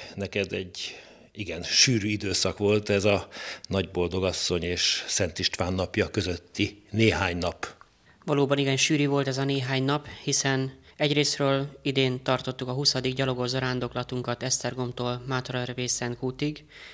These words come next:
Speaker 2: amelyet tizennegyedikén este indítottunk el, és tizenkilencedike este érkeztünk meg Mátraerebélyre,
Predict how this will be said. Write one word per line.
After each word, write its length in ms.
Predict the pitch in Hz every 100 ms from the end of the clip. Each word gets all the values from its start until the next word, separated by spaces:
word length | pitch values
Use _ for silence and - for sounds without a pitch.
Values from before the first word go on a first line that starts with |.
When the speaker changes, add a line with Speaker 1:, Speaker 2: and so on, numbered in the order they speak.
| - -
Speaker 2:
amelyet 320 | 123 120 120
tizennegyedikén 800 | - 123 123 127 127 127 131 127
este 280 | 131 - 135
indítottunk 680 | 135 131 127 123 - 123 123
el, 120 | 120
és 340 | 120 - - -
tizenkilencedike 840 | 127 127 127 131 127 127 120 123
este 300 | 127 - 127
érkeztünk 500 | 123 123 120 - 113
meg 140 | 117
Mátraerebélyre, 880 | 120 131 131 127 123 123 123 123 117